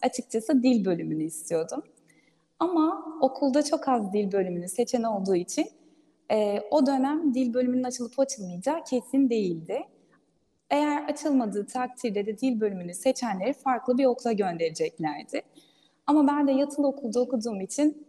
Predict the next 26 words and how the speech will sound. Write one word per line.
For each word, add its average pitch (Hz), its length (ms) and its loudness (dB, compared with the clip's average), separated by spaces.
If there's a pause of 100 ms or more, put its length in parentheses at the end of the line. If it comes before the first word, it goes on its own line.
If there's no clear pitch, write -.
(140)
e, 214 260 -2
başka 247 340 0
bir 233 40 2
okula 240 240 2
gidemeyeceğim 214 720 -2
için 320 320 -2 (640)
bölümümü 269 420 4
değiştirmek 233 640 0
durumunda 160 420 -4
kaldım. 185 400 -6 (540)
Sözeli 269 460 2
seçtim 240 500 -4
çünkü 247 260 -6
çok 254 200 -4
fazla 208 260 -4
matematikle 220 640 -4
aram 226 300 -2
yoktu. 190 260 -6
Yani 180 260 -4
ilgi 208 280 0
duymuyordum 185 460 -2
açıkçası. - 560 -2 (580)
O 302 120 6
nedenle 254 420 4
sözeli 226 460 2
seçtim. 170 560 -4